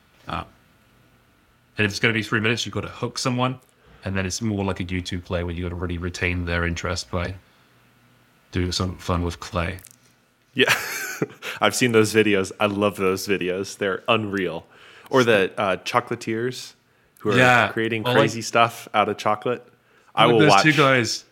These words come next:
Speaker 2: however
Speaker 1: who go
Speaker 2: long those videos are. <laughs>
Speaker 1: The guys who go and make the mud huts on YouTube. You know those
Speaker 2: Oh,
Speaker 1: ones?
Speaker 2: uh-huh. Yep.
Speaker 1: That, that's exactly what it is. It's like,
Speaker 2: Yep.
Speaker 1: what they do, what they do with that? What's the bamboo gonna be?
Speaker 2: <laughs> Yeah.
Speaker 1: You know, like,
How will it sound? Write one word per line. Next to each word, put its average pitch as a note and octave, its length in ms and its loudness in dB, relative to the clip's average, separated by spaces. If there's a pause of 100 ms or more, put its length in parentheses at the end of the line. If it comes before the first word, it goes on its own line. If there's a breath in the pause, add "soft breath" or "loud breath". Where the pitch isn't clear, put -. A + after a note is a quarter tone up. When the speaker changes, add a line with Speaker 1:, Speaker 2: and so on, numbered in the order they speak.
(400)
Speaker 2:
however A2+ 480 0
Speaker 1:
who G#2+ 40 4
go G2+ 80 4
Speaker 2:
long F#2 160 -4
those F2 220 -8
videos E2 340 -10
are. D#2+ 300 -6
<laughs> - 880 -8 (260 loud breath)
Speaker 1:
The C#3+ 60 -4
guys D#3+ 320 6
who D3 60 0
go D3+ 100 6
and C#3+ 100 2
make C#3 120 2
the C3 100 0
mud B2 220 2
huts - 440 -2
on A2 120 -4
YouTube. A2 400 -2 (240)
You A2+ 80 -4
know B2 100 2
those B2 220 8
Speaker 2:
Oh, - 40 0
Speaker 1:
ones? C#3 240 -6
Speaker 2:
uh-huh. B2+ 280 -4 (340)
Yep. C#3 220 4
Speaker 1:
That, C#3+ 180 2
that's C#3+ 220 2
exactly C3 360 0
what A2+ 120 0
it G#2 80 0
is. F#2 240 -4
It's F#2+ 120 -12
like, F#2+ 160 -4 (140)
Speaker 2:
Yep. B2 160 -2
Speaker 1:
what A#2+ 140 -12
they A#2 80 -4
do, A2 80 -10
what C#3+ 180 -4
they C#3+ 60 -8
do D#3+ 160 2
with C3 140 2
that? - 280 2 (160)
What's C#3+ 140 -8
the D3+ 60 -6
bamboo D3+ 380 6
gonna C3+ 140 2
be? A2+ 180 0 (320)
Speaker 2:
<laughs> - 320 -12
Yeah. F#4 280 4
Speaker 1:
You C3 60 6
know, C4+ 100 6
like, - 180 2